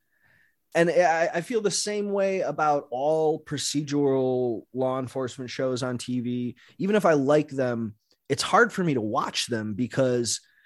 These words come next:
they're, they're so repetitive in a, in a streaming binge watching format,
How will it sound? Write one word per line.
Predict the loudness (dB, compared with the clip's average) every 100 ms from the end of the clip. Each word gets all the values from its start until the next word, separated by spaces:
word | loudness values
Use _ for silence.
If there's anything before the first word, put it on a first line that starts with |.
| _ _ _ _ _ -20 -20 -16
they're, | 4 4 4 0
they're | 0
so | 2 2 4 6
repetitive | 6 2 4 4 6 4 2
in | -4
a, | -8 -8
in | -6
a | -4 -2
streaming | -4 2 4 6 4 2
binge | 4 4 4
watching | 0 -2 -2 -8
format, | -12 -2 0 0 -4